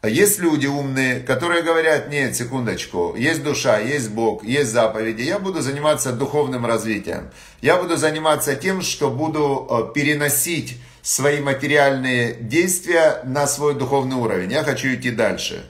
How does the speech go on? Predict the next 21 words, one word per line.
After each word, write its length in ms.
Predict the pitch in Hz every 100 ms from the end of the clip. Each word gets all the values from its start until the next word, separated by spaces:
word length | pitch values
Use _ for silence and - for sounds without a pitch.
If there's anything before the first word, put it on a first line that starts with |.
| - - -
Так 220 | 135 131
думают 320 | 131 123 120
духовные 460 | - 131 120 117 110
люди. 320 | 107 98 - - _ _ _ _ _ _ - - - -
Теперь 300 | - - 202
вернемся 540 | 185 170 160 175 151 147
к 100 | -
пятнадцатому 580 | 127 165 156 - 143
отрывку 720 | 143 135 160 156 - 143 123 -
тридцатой 480 | 120 127 151 143 139
главы. 540 | 123 127 123 107 69 -
Говорит 380 | 110 120 156 160
нам 140 | 156
Шломо 420 | 131 151 147 143
ха-Мелех 280 | 139 147 139 135
с 140 | - 139
этой 220 | 123 120
точки 340 | 127 120 -
зрения. 580 | 110 113 104 87 76 - - - - -
У 160 | - 170
Пиявки, 760 | 165 165 170 185 180 139 104